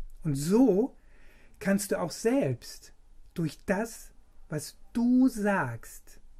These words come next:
Ziele in den Vordergrund bringen und Rollen festlegen. Jeder Mensch kann das, wenn ihm bewusst ist, wie das überhaupt geht. Und wie du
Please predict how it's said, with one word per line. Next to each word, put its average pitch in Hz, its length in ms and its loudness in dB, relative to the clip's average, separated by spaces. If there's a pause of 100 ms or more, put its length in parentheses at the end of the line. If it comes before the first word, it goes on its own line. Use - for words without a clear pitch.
(460)
Ziele 208 440 -2
in 208 160 -2
den 170 120 -2
Vordergrund 143 760 -2
bringen 165 440 -4 (880)
und 175 220 0
Rollen 151 600 0 (240)
festlegen. 120 680 -6 (1000)
Jeder 185 360 6
Mensch 160 240 0
kann 131 200 -4
das, 110 260 -10 (1600)
wenn 151 200 -2
ihm 170 300 -4
bewusst 190 480 -4
ist, - 440 -6 (200)
wie 170 140 -4
das 165 180 -4
überhaupt 160 420 -4
geht. 120 360 0 (2500)
Und 185 140 0
wie 180 140 0
du 254 580 6